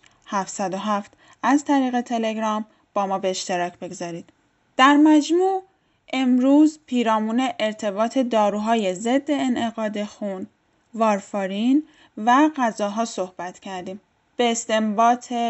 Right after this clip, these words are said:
بعضی‌ها، گیاهخواران در شرایط دشوارتری در شرایط استفاده از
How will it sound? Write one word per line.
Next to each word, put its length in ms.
بعضی‌ها، 760
گیاهخواران 800
در 200
شرایط 500
دشوارتری 920
در 180
شرایط 420
استفاده 640
از 280